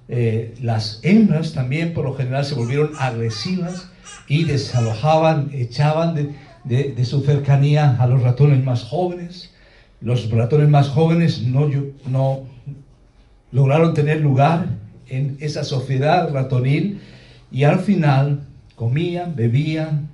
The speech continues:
dormían, pero mostraban agresividad.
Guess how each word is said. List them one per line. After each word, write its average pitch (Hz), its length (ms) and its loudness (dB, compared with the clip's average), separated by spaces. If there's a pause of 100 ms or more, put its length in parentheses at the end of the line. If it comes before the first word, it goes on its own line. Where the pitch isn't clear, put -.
(140)
dormían, 147 680 0 (1040)
pero 120 200 4
mostraban 117 580 2
agresividad. 127 760 -4